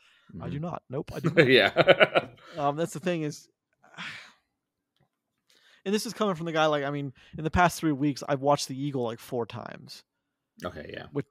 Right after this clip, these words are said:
Speaker 1: with Channing Tatum and Mark Strong. I, I love that movie, man. It's ju-, it was so easy for me just to fall asleep to. But
Speaker 2: Hmm.
Speaker 1: it's in the same, but it's also a much easier movie to watch than, it's, it's, it's, it gets the, it, it gets the high Hollywood treatment of,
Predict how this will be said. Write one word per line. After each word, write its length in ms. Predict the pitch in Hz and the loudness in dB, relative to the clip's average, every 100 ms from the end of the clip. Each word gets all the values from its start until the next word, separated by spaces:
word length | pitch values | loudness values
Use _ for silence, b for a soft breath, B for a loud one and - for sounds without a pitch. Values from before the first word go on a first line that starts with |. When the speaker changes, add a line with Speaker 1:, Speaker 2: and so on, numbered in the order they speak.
| - | -10
Speaker 1:
with 200 | 139 - | -10 -6
Channing 260 | 147 123 120 | -6 -6 -4
Tatum 440 | 135 123 113 113 | -4 -2 -4 -6
and 280 | 110 110 - | -8 -12 -12
Mark 240 | 113 113 - | -8 -8 -8
Strong. 340 | - 117 107 | -8 -6 -6
I, 120 | - 160 | -6 -6
I 180 | 160 | -2
love 200 | 160 127 | 0 0
that 120 | 110 98 | -4 -8
movie, 220 | 113 113 | -10 -12
man. 220 | 104 101 | -12 -14
It's 100 | 120 | -14
ju-, 120 | 151 - | -12 -10
it 60 | |
was 120 | 170 | -8
so 160 | - 185 | -4 -2
easy 160 | 143 123 | -2 -6
for 100 | 123 | -12
me 100 | 107 | -14
just 120 | - | -16
to 60 | |
fall 160 | - - | -12 -12
asleep 240 | 123 - - | -12 -16 -16
to. 140 | - b b b b - | -18 b b b b -6
But 80 | 147 | -6
Speaker 2:
Hmm. 40 | |
Speaker 1:
it's 240 | 139 - - _ - | -6 -12 -20 _ -14
in 100 | 143 | -12
the 80 | 131 | -8
same, 240 | 170 156 | -8 -6
but 80 | 160 | -8
it's 120 | 165 | -2
also 240 | 196 - 180 | -2 0 -2
a 40 | |
much 240 | 147 147 | -2 -4
easier 380 | - 143 131 135 | -6 -8 -6 -6
movie 280 | 127 131 120 | -4 -6 -6
to 120 | - | -8
watch 600 | 113 104 92 87 - - - _ _ _ | -10 -8 -8 -10 -12 -14 -18 _ _ _
than, 480 | - 110 104 98 107 _ _ _ - | -10 -8 -10 -14 -18 _ _ _ -14
it's, 160 | 147 | -12
it's, 400 | - 98 165 - - | -10 -8 -8 -10 -12
it's, 200 | 151 - _ 139 | -12 -12 _ -16
it 100 | - | -8
gets 240 | 151 - | -8 -6
the, 260 | 131 117 104 | -4 -4 -4
it, 120 | 139 - | -8 -10
it 160 | 160 | -8
gets 200 | 160 147 | -8 -8
the 100 | - | -8
high 240 | 139 135 139 | -6 0 0
Hollywood 400 | 135 139 135 131 | 2 0 0 -2
treatment 420 | - 131 120 120 | -4 -4 -6 -6
of, 440 | 104 110 110 127 | -2 -2 -4 -12